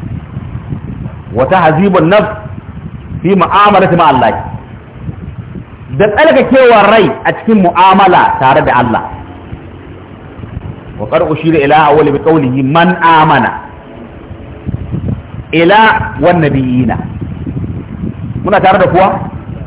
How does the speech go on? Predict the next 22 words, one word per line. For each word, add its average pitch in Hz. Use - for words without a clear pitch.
Wannan 175
shi 170
a 143
na 139
farko. 131
Wa 139
ila 285
thani 247
bi 214
qawlihi 233
wa 156
atal 185
mala. 147
Ila 226
wa -
fil 185
riqabi. 139
Ya 247
yi 294
nuni 302
ga 240
na 247